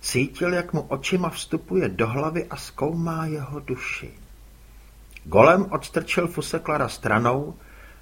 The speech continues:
vyšel z jatek a pustil se směrem k ohradám. Fuseklar se uvolnil.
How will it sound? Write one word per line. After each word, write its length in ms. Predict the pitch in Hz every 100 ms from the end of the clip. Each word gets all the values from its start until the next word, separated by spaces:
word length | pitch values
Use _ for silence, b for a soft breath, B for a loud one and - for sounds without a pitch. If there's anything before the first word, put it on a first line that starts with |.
| -
vyšel 400 | 139 - 131 107
z 100 | 95
jatek 440 | 110 110 156 156 -
a 80 |
pustil 480 | - 127 - - 151
se 180 | 151 151
směrem 480 | - 110 113 127 135
k 140 | -
ohradám. 800 | 98 85 82 73 71 65 62 55 - - - - - - -
Fuseklar 640 | - 113 175 170 160 165
se 180 | - -
uvolnil. 680 | 170 147 78 80 76 71